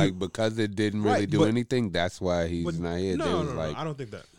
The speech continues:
Speaker 2: "I don't like the way he handled it."
Speaker 3: There would have
Speaker 2: so.
Speaker 3: been nothing going on as a whole anyway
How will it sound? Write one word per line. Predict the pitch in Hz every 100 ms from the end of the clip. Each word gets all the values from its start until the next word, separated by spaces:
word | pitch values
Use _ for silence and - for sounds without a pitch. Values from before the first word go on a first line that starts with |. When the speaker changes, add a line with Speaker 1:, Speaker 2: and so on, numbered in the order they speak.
| _
Speaker 2:
"I | 85
don't | 82
like | 78 -
the | 78
way | 78
he | 76
handled | 85 90 85 76
it." | 76
Speaker 3:
There | 160
would | 190
have | 185
Speaker 2:
so. |
Speaker 3:
been | 180 170
nothing | 175 170 156
going | 160 156
on | 156 156
as | 147 143
a |
whole | 135 156 151
anyway | - 185 165 101 78